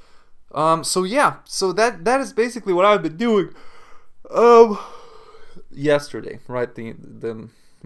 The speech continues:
my Saturday was just gone, right? I literally woke up,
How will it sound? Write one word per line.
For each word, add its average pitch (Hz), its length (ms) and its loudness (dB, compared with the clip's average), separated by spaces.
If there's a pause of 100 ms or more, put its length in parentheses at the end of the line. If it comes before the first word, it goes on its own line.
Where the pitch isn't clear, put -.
my 131 180 -4
Saturday 131 480 -2
was 113 220 -14
just 117 320 -12
gone, 113 400 -4
right? 123 200 -2
I 120 120 -6
literally 131 420 -8
woke 123 400 -4
up, 120 220 -6